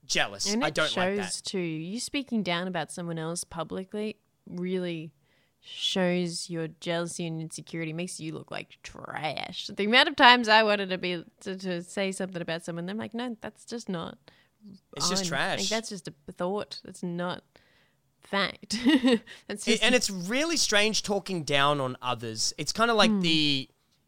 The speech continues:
Speaker 1: it, it's kinda like the, the biggest example of jealousy is someone who's just talking down on somebody else's achievements for absolutely no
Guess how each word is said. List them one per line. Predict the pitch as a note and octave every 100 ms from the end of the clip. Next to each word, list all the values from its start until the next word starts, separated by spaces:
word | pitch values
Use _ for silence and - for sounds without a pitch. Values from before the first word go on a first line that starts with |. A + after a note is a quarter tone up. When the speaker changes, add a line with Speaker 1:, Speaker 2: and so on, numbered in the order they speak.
| _
Speaker 1:
it, | E3 F3
it's | E3+
kinda | - G#3 G3
like | F3 D#3 -
the, | D3+ C3+ B2 A#2 _ _ _ _
the | C#3+
biggest | B2+ B3 B3 -
example | F#3+ - F3 F3+ F3+ D#3
of | B2+
jealousy | - D#3 E3 D#3+ E3
is | C#3+
someone | - E3 E3
who's | D3+
just | E3+ D#3+ - _ _ -
talking | A#3 B3 C4 A3
down | F#3+ F#3+ G3
on | E3+
somebody | - F#3 G3 F3
else's | E3+ F3 E3+ D#3+
achievements | D#3 - - E3 D#3+ D#3 D#3+ D#3+ - - _ _
for | - - -
absolutely | B3 G#3+ - A3+ F#3+ F#3+ F3 F#3 F#3 F3 -
no | D#3+ F3 F#3+ F#3